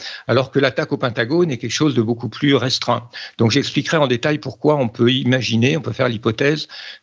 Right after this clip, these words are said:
que les Israéliens, et d'ailleurs c'est un scénario qui est souvent, qu'ils utilisent souvent, se greffent sur une opération pour la détourner, l'amplifier et entraîner les États-Unis beaucoup plus loin que ce qu'ils voulaient. Parce qu'on sait que,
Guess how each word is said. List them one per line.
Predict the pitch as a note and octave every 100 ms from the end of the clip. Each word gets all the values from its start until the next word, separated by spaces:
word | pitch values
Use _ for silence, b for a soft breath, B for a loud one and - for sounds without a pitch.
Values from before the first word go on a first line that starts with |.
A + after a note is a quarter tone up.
| _
que | C3
les | C3+ B2+ A#2
Israéliens, | A#2+ - B2 A#2 A2+ D3 F3
et | A#2
d'ailleurs | G#2+ A2 A#2+
c'est | - G#2+
un | G#2
scénario | A#2 A2 G#2+ A#2 A#2+
qui | A#2+
est | G#2
souvent, | - B2 A2+ A#2+ A2 G2+ - G#2
qu'ils | - G2+ G#2+
utilisent | G#2+ G2+ F#2+
souvent, | - G#2+ C3+ F3 B B
se | - C3
greffent | A#2+ A#2+ D#3 C#3+
sur | - - A#2
une | A#2
opération | A2 A#2+ G#2+ G2+ - C#3 G#3+ - B B B B _
pour | - D#3 D#3+ B2 -
la | A#2+ A2
détourner, | G2+ C3+ B2+ A#2 A#2 D3+ G#3 -
l'amplifier | C#3+ B2+ D3+ - B2+ A#2 - B2+ D#3+ E3+ B B _
et | B2+ C#3+ D#3
entraîner | D3 - C3+ C3
les | A#2+ A#2
États-Unis | A#2+ A#2+ A2+ C3 C#3
beaucoup | A#2+ -
plus | A2 - A#2+
loin | A2 A#2+ C#3 D3+ E3+ B B _
que | B2
ce | -
qu'ils | D3 B2
voulaient. | B2
Parce | A2+ B2
qu'on | -
sait | E3 G3+
que, | G3+ D3 C3+